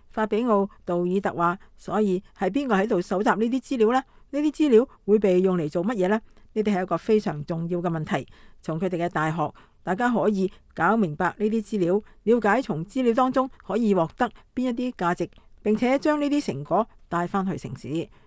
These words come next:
但係杜爾特認為，大家淨係進入一個大資料，唔單止係嚟自於個人嘅時代，城市規劃者可以從谷歌嘅街景或者係麻省理工用於記錄綠化嘅樹百科嚟到獲取各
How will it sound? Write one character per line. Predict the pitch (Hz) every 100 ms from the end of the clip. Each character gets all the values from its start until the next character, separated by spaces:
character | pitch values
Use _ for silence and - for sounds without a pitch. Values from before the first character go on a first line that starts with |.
| -
但 | 165
係 | 170 165 - -
杜 | 165 170
爾 | 185
特 | 160
認 | 165 156
為， | 151 - - - - -
大 | 196
家 | 208 277
淨 | 233 214
係 | 196 180 - -
進 | 247
入 | 226 143
一 |
個 | 233 208 202
大 | 185 170
資 | 175 - 269
料， | 196 208 - - -
唔 | 175
單 | 247 254
止 | 269
係 | 165
嚟 | 151
自 | 151 175 180 - -
於 | 285 302
個 | 220 202
人 | 147 151
嘅 | 180
時 | - 147
代， | 170 170 - -
城 | - 175 180
市 | -
規 | 220
劃 | - 269 180
者 | 170 214
可 | 165
以 | 208 190 - - -
從 | 220 196 214
谷 | 349
歌 | - 320
嘅 | 240
街 | 240 269 208
景 | 208
或 | 196
者 | 165
係 | 226 175
麻 | 143 135
省 | 147 247
理 | 165 170
工 | 202 202
用 | 160 151
於 | 175 214 -
記 | 160
錄 | 196 - 165
綠 | 165
化 | - 180 170
嘅 | 170 170 - -
樹 | - 233
百 | 247 247
科 | - 302
嚟 | 175
到 | 208
獲 | 196 185 -
取 | 190 196 - -
各 | -